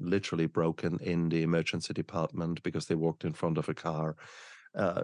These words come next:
et cetera. So people are at their worst. They're scared, they're frightened, they're angry, they're upset.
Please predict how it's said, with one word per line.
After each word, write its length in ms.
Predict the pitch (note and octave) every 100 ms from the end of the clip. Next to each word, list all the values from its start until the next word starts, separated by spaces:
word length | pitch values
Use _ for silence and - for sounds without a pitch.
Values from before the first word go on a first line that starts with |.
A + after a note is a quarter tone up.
| -
et 100 | A2
cetera. 340 | A2 - F#2+
So 240 | - G#2
people 360 | G2 - A2 F2
are 200 | G2 G2
at 140 | G2+ -
their 140 | F#2+
worst. 480 | G2 A#2+ - - - _ -
They're 200 | D#2+ D#2+
scared, 640 | - - G2+ F2+ E2 E2+ - -
they're 160 | F2
frightened, 640 | E2 - F#2 E2+ - D#2 -
they're 240 | F2+ F2
angry, 520 | F2+ F2 D#2+ D#2+ D#2 D#2 - -
they're 200 | - F2+
upset. 500 | F2 D#2+ - E2 D2+